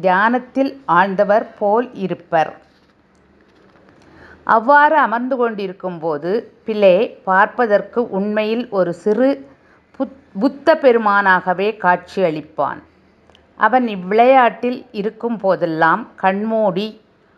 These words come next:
ஆடாமல் அசையாமல் அமர்ந்திருப்பான். இறை சிந்தனையில் மூழ்கி மற்ற அனைத்தையும் மறந்து விடுவான். அவனைச் சுற்றி என்ன நடக்கிறது என்று கூட அவன் அறிந்ததில்லை. ஆனால் அவன் நண்பர்களுக்கு அவ்வாறு நீண்ட நேரம்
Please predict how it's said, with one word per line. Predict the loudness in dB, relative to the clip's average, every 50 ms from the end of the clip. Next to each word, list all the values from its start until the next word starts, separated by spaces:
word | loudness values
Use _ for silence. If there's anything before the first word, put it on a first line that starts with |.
| _ _ _ -2
ஆடாமல் | 2 2 4 4 4 4 4 4 4 2 0 -2 -6 -6 -10 -8
அசையாமல் | -10 -10 -8 -6 -4 -2 -2 0 0 -2 -2 -4 -6 -6 -8 -8
அமர்ந்திருப்பான். | -4 0 0 0 0 0 -2 -4 -4 -4 -4 -8 -6 -4 -2 -2 -2 -2 -4 -10 -18 _ _ _ _ _ _ _ _ _ _
இறை | -2 0 2 4 4 2 0 -4
சிந்தனையில் | -8 -6 -4 -4 -2 0 0 0 0 -2 -2 -2 -4
மூழ்கி | -4 -4 -4 -4 -4 -6 -6 -8 -8 -8 -10 -12 -14 _ -4
மற்ற | -4 -4 -4 -2 -2 0 2
அனைத்தையும் | 2 2 0 -2 -4 -6 -8 -12 _ -4 -4 -2 -2 -4 -4
மறந்து | 0 0 2 2 2 0 -2 -2 -2
விடுவான். | -2 -2 -4 -4 -2 -2 -2 -2 -4 -6 -12 _ _ _ _ _ _ _ _ _ _ _ _ _ _ _ _ _ _ _
அவனைச் | -2 2 2 2 2 2 -2 -4
சுற்றி | -6 -10 -10 -8 -6 -4 -2 0 0
என்ன | 0 0 0 2 2 2
நடக்கிறது | 2 2 2 0 -2 0 -2 0 0 0 -2 0 -2
என்று | -2 -2 -2 -6 -6 -4
கூட | -2 0 2 4 4
அவன் | 2 2 0
அறிந்ததில்லை. | 0 0 0 -2 -4 -6 -6 -6 -6 -4 -4 -6 -6 -4 -6 -6 -6 -8 -12 _ _ _ _ _ _ _ _ _ _ _ -6
ஆனால் | 0 2 4 4 4 4 2 2 2
அவன் | 0 0 -2 -2 -2
நண்பர்களுக்கு | 0 -2 -2 0 0 0 0 0 2 2 0 0 -2 -4 -4 -4 -4 -2
அவ்வாறு | -2 -4 -2 0 2 4 4 4 2 2 -2
நீண்ட | -4 -4 -6 -4 -2 -4 -2
நேரம் | -2 0 -2 0 -2 -2 -6